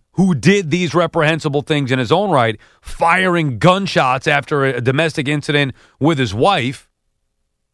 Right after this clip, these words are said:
or,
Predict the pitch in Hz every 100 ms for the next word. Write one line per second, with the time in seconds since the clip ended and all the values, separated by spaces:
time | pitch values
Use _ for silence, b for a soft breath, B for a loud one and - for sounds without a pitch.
0 | _ _ _ _ _ _ _ _ _ _
1 | _ _ _ _ _ _ _ _ _ 214
2 | 202 190 175 175 143